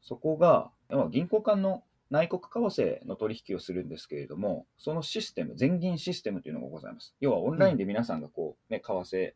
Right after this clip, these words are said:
Speaker 1: 替っつってもあの、外国為替じゃなくて、内国為替なんで、いわゆる送金とか、
Speaker 2: うん。
Speaker 1: 手形の決済の交換とか、ああいうのから始まっ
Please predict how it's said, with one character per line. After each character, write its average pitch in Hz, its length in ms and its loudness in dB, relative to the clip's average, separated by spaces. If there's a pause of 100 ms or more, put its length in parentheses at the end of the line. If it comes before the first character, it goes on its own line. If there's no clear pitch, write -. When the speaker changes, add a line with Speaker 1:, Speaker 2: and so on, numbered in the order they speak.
(100)
Speaker 1:
替 135 280 -2
っ - 20 -6
つ - 100 -18
っ - 40 -20
て 117 80 -2
も 87 60 -2
あ - 20 -4
の、 85 100 -4
外 120 160 2
国 - 140 0
為 127 300 0
替 - 20 -12
じ - 80 -12
ゃ - 20 -12
な - 80 -14
く - 100 -20
て、 - 220 -14 (400)
内 117 220 -2
国 117 160 -6
為 - 160 -4
替 117 300 0
な 73 140 -8
ん 65 120 -16
で、 71 260 -10 (420)
い 104 100 -6
わ 110 140 2
ゆ 107 100 2
る - 1000 -8
送 - 320 -8
金 92 180 -4
と 80 120 -10
か、 - 220 -14 (320)
Speaker 2:
う 135 80 -4
ん。 104 220 -8 (180)
Speaker 1:
手 101 100 -8
形 87 240 -6
の 87 260 -6 (140)
決 - 240 -12
済 90 480 -4 (540)
の 127 80 -2
交 98 180 -4
換 98 180 -4
と - 60 -12
か、 - 100 -8
あ - 20 -4
あ 110 40 -2
い 117 40 0
う - 20 0
の 117 80 -2
か 87 80 -4
ら 76 80 -8
始 - 240 -12
ま 80 80 -6
っ 76 60 -14